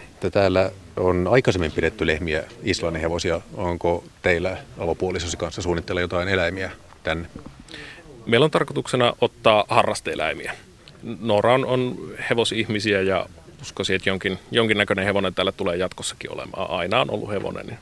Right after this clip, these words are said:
Speaker 2: uskoisin, että näin tulee olemaan jatkossakin.
Speaker 1: Ja tykkäät luonnosta, paitsi että olet metsänhoitaja, niin sitten kerroit juuri tuossa, että aamulla tuli tekstiviesti, että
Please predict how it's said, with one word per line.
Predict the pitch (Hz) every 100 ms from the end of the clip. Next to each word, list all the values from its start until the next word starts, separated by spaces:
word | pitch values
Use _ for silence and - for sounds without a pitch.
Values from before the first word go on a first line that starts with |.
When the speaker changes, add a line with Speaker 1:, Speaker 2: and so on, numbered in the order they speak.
| -
Speaker 2:
uskoisin, | - - -
että | - 95
näin | -
tulee | 90
olemaan | 90 58
jatkossakin. | - - - - - - - - - - - - - - - -
Speaker 1:
Ja | 95 87 - 113 -
tykkäät | - - 85
luonnosta, | 107 101 87 87 - 87
paitsi | - 90 - 87
että | - 90 90
olet | 90 85 113 101 101
metsänhoitaja, | 98 - 87 87 82 80 82 85 82 82 78 -
niin | 90 80 78 76
sitten | 87 - 87 85 - 104 - -
kerroit | 127 104 82 80 98
juuri | 87 82
tuossa, | 104 95 95
että | 85 82 - - - -
aamulla | 92 87 85
tuli | 90
tekstiviesti, | 95 92 - 82 85 - 85
että | - -